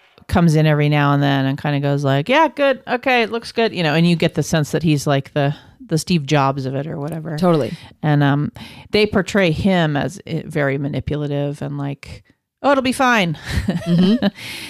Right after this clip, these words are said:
Speaker 1: And it doesn't go fine.
Speaker 2: No.
Speaker 1: That's not a spoiler because <clears throat> it's Black Mirror.
Speaker 2: Mm-hmm.
Speaker 1: <laughs> Each episode, it doesn't, doesn't go well, but, um, yeah.
Speaker 2: Yeah, um,
Speaker 1: <laughs> I liked it because it was horror.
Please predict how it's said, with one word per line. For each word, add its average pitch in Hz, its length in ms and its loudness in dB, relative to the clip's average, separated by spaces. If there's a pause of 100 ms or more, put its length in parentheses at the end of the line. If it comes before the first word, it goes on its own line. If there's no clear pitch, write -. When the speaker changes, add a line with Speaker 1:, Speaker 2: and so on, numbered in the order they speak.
(360)
Speaker 1:
And 220 220 4
it 214 100 0
doesn't 294 220 2
go 294 220 4
fine. 156 520 2 (380)
Speaker 2:
No. 165 360 2
Speaker 1:
That's 233 220 -2
not 269 200 4
a 233 40 2
spoiler 208 640 2
because 185 640 4
<clears throat> 151 40 0
it's - 200 0
Black 269 260 0
Mirror. 240 360 4
Speaker 2:
Mm-hmm. 185 1080 0
Speaker 1:
<laughs> - 60 -12
Each 269 320 0
episode, 220 520 4
it 175 120 -2
doesn't, 196 420 2
doesn't 233 220 4
go 202 220 4
well, 170 500 4
but, 170 340 -2
um, 180 400 -4 (1000)
yeah. - 180 -6
Speaker 2:
Yeah, 190 480 2
um, 185 640 0 (280)
Speaker 1:
<laughs> - 280 -10
I 247 80 0
liked 392 240 2
it 269 60 2
because 208 320 2
it 175 40 2
was 147 140 -2
horror. 156 400 0